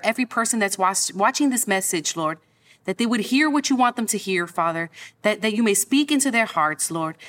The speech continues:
that you may give me the words to communicate what needs to be communicated in this day.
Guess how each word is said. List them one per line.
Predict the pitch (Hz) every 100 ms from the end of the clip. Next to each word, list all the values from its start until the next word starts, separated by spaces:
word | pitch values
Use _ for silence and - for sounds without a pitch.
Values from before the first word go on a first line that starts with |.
| -
that | 196
you | 220
may | 269
give | 226 262 240
me | 269 311
the | 285
words | 247 233 214
to | -
communicate | 226 226 254 269 - 233
what | 190 190
needs | 214 208
to | 196
be | 214
communicated | 202 202 208 202 202 196 196 190
in | 175
this | 175 175
day. | - 160 156